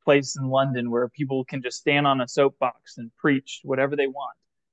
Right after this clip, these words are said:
So you have Muslims there, you have Christians there, you have, there was a guy there that I remember, a Christian atheist. And, um, he was, <laughs> who, I don't even remember what exactly he was talking about, because he identified as a Christian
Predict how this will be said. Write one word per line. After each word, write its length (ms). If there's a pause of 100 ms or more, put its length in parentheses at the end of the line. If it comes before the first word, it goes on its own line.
(140)
So 120
you 80
have 140
Muslims 460
there, 160
you 160
have 140
Christians 480
there, 140
you 140
have, 140 (380)
there 80
was 100
a 40
guy 360
there 320
that 100
I 40
remember, 580
a 40
Christian 400
atheist. 520 (920)
And, 420
um, 400 (1300)
he 200
was, 280
<laughs> 800
who, 100
I 380
don't 120
even 180
remember 240
what 160
exactly 440
he 40
was 100
talking 220
about, 240
because 360
he 220
identified 500
as 100
a 40
Christian 480